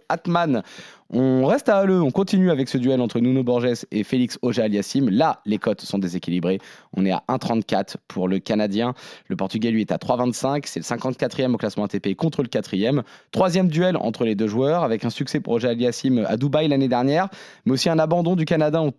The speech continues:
tout début d'année, euh, à l'Open d'Australie. Il rep-, il, euh, présente, pardon, un bon bilan en deux mille vingt-six, très bon bilan même, vingt-deux victoires, dix défaites. Euh, il sort, euh, notamment Auger-Aliassime d'un quart de finale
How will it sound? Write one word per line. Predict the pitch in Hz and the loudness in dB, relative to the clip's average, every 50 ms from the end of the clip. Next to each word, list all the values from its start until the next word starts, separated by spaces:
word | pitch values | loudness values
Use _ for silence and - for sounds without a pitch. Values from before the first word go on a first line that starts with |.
| _ - | _ -8
tout | - 262 240 | -2 0 2
début | 202 214 190 180 180 | 2 4 4 4 4
d'année, | 170 170 160 165 165 165 151 131 | 4 4 4 4 4 4 2 2
euh, | 127 123 117 107 104 104 | 2 2 2 2 2 2
à | 117 | 0
l'Open | 123 113 131 123 120 | 0 0 0 0 0
d'Australie. | 117 117 - - 110 110 123 156 190 - - - - - - - - - _ _ _ - | 0 -2 -4 -4 -4 -2 -2 -2 -4 -6 -10 -20 -20 -20 -20 -20 -20 -20 _ _ _ -2
Il | 127 143 | 0 2
rep-, | 143 170 180 160 170 143 147 | 2 2 2 2 2 2 2
il, | 147 151 151 156 | 2 2 2 2
euh, | 156 151 151 | 2 2 0
présente, | 135 - 190 185 220 233 214 | 0 0 0 2 2 2 2
pardon, | - 185 170 170 175 170 160 | 2 2 2 2 2 2 2
un | 143 | 0
bon | 139 170 214 | 2 0 2
bilan | 202 226 208 202 185 175 | 2 2 2 2 2 2
en | 151 | 2
deux | 151 | 2
mille | 151 147 139 | 2 2 2
vingt-six, | 143 143 135 - 135 - - - | 2 0 0 -2 -2 -4 -4 -8
très | - - | -4 -2
bon | 113 127 160 | -2 0 2
bilan | 170 196 185 156 | 2 2 2 2
même, | 127 110 101 | 2 2 2
vingt-deux | 92 131 156 160 160 151 | 2 2 2 2 2 0
victoires, | 156 143 - - 151 139 110 87 85 | -2 -2 -2 0 0 0 0 0 0
dix | 98 156 | 0 0
défaites. | 156 175 165 - - 107 98 - - - - | 0 0 -2 0 0 -2 -2 -2 -6 -10 -6
Euh, | 85 85 85 87 82 82 85 82 78 78 | -4 -2 -2 -2 -2 -4 -4 -6 -4 -4
il | 87 90 - | -6 -6 -6
sort, | - - 127 127 117 110 | -4 -2 0 0 2 2
euh, | 101 98 101 | 2 2 2
notamment | 110 117 113 - 117 113 120 123 123 123 120 | 2 0 0 0 0 0 2 2 2 2 0
Auger-Aliassime | 113 113 110 110 113 110 - 131 120 | 0 0 0 0 0 -2 0 0 0
d'un | 107 110 | 0 0
quart | - 117 107 | 0 -2 -2
de | 107 | -2
finale | 104 - 123 123 123 113 | -4 -2 -2 0 0 0